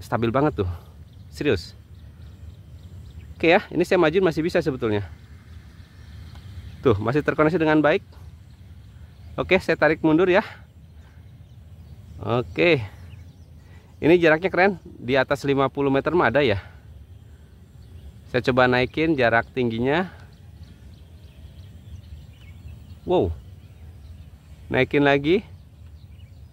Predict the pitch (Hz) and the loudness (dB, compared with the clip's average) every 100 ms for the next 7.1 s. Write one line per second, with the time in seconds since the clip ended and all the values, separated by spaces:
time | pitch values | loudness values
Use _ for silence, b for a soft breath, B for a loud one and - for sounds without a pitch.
0 | - - - - - - - - - - | -20 -20 -18 -18 -18 -18 -18 -18 -18 -20
1 | - - - - - - 110 - 117 - | -20 -20 -18 -18 -16 -6 -4 -2 -2 -4
2 | - - - - - - - - - - | -6 -16 -16 -14 -14 -12 -14 -14 -16 -16
3 | - - - 156 208 196 - - 139 170 | -18 -14 2 6 6 4 -6 -6 2 2
4 | 185 B B B - - - - - - | 2 B B B -20 -20 -20 -20 -20 -20
5 | - - - - - - - - - - | -20 -20 -20 -20 -20 -20 -20 -20 -20 -20
6 | - - - - - - - - - 131 | -20 -20 -20 -18 -18 -18 -18 -16 -4 2